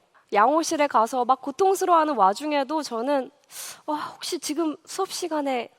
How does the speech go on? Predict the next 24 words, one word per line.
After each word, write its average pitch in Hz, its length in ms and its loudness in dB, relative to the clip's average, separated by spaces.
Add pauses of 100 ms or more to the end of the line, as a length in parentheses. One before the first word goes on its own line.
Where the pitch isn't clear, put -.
(380)
선생님 320 440 0
하는 320 200 -2
말씀 196 320 -6
중에 208 260 -12
시험에 330 280 -4
나오면 196 220 -8
어떡하지?" 220 520 -10 (460)
<laughs> 554 440 -12
불안해했어요. 233 960 4 (1300)
근데 294 840 4 (440)
제가 359 360 6
아무리 480 640 6
이렇게 254 260 0
공부를 262 420 -4
열심히 320 400 -2
해도요, 285 580 -2 (800)
늘 415 480 8
저보다 285 520 4
머리가 226 420 0
좋고 220 840 -6 (340)
전국권에서 302 680 2
날아다니는 285 580 6
친구들이 302 460 -6
있었고, 190 600 -6